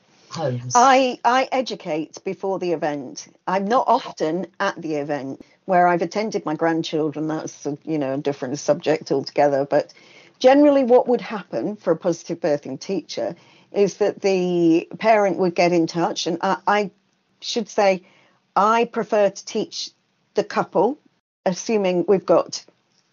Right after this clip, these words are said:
Speaker 2: a mum and a dad or a mum and a, another parent involved, teach them as a couple or whoever the birthing partner is going to be, because sometimes these are single mums. So whoever the birthing partner is going to be on the day,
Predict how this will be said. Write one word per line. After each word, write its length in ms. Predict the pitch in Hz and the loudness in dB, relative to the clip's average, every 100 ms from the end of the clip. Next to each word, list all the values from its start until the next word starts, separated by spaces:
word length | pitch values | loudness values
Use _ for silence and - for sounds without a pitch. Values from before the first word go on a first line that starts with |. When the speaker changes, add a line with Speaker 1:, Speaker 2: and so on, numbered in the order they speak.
| _ | _
Speaker 2:
a 80 | 185 | 0
mum 260 | 185 175 170 | 2 2 0
and 120 | 190 | -2
a 60 | 180 | 0
dad 400 | 175 160 165 170 190 | 2 2 2 0 2
or 140 | 165 | 2
a 40 | |
mum 320 | 180 180 170 170 | 2 2 0 -2
and 220 | 180 170 170 | 0 0 2
a, 200 | 160 165 _ - | 0 -2 _ -2
another 360 | 185 175 170 - _ _ _ _ _ | 0 2 0 -2 _ _ _ _ _
parent 600 | 185 170 165 175 - - _ _ | 2 4 4 0 -4 -12 _ _
involved, 680 | 175 170 165 156 190 170 - _ _ - | -2 2 2 2 0 -4 -18 _ _ -14
teach 340 | - 240 - | -8 -8 -6
them 220 | - 196 - | -2 -2 -2
as 240 | 214 208 226 | -6 -4 -6
a 40 | |
couple 600 | - 214 - 208 247 302 - _ _ _ | -6 -6 -2 -2 -2 -4 -10 _ _ _
or 320 | - 202 196 190 | 4 8 8 6
whoever 360 | 208 220 220 233 | 4 4 4 0
the 120 | 208 | -2
birthing 460 | 220 208 190 190 180 | -2 -4 -4 -10 -8
partner 480 | 202 185 - 170 170 _ | -4 -4 -2 -6 -6 _
is 180 | 208 170 | -6 -2
going 260 | 190 170 170 | 0 0 -2
to 100 | - | -4
be, 180 | 185 | -4
because 300 | 233 220 202 | -4 -4 -6
sometimes 540 | - 170 170 151 151 156 | -2 -4 -2 -2 -4 0
these 260 | 175 160 | 0 2
are 180 | 151 165 | 2 0
single 380 | 180 165 147 135 | -2 -4 -4 -6
mums. 440 | 123 117 175 180 - _ _ _ _ | -6 -6 -6 -8 -14 _ _ _ _
So 260 | - - 185 | -2 2 4
whoever 380 | 220 262 247 220 | 6 6 4 2
the 100 | 202 | 0
birthing 380 | 175 165 165 | 0 0 -4
partner 340 | 170 160 - 160 | -4 -4 -2 -2
is 160 | 160 | -2
going 200 | - 170 165 | -2 -2 -2
to 80 | |
be 200 | - 165 - | -2 -2 2
on 200 | 180 175 | 2 4
the 100 | 170 | 2
day, 520 | 170 185 117 107 170 | 4 4 4 0 -6